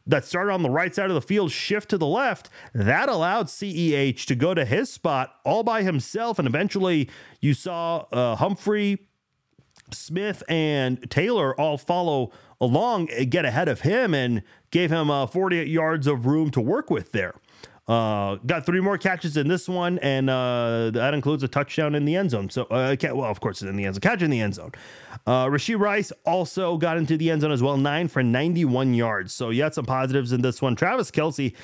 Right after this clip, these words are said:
had five catches for twenty-eight yards. Um, came very close to pulling one in, in the end zone.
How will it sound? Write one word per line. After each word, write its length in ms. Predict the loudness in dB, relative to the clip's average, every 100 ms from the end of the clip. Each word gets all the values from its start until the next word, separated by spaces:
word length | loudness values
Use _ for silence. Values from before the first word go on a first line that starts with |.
| -8 -2
had 160 | -2
five 520 | 0 0 2 0 -2
catches 320 | 0 -2 0 -2
for 140 | -2
twenty-eight 540 | -4 0 2 2 2
yards. 580 | 2 2 2 0 -2 -6 -14 -20 -20 _
Um, 540 | 0 2 0 -2 -4 -10 _ _ _ _ _ _ _ _
came 180 | -4 0
very 180 | 2 2
close 240 | 0 -2 -2
to 200 | -8 -4
pulling 300 | 0 2 2
one 100 | 2
in, 140 | 2 2
in 160 | 2
the 160 | 4 2
end 200 | 2 2
zone. 380 | 0 0 0